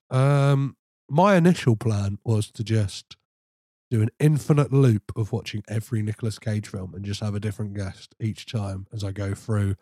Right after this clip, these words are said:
Nicolas Cage films forever and ever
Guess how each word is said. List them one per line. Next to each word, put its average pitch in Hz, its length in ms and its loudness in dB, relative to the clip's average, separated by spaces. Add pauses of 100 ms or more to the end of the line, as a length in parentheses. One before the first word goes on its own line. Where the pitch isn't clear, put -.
(320)
Nicolas 117 300 -2
Cage 104 320 -2
films 98 480 -4 (180)
forever 95 520 -4 (320)
and 98 240 -10
ever 95 340 -2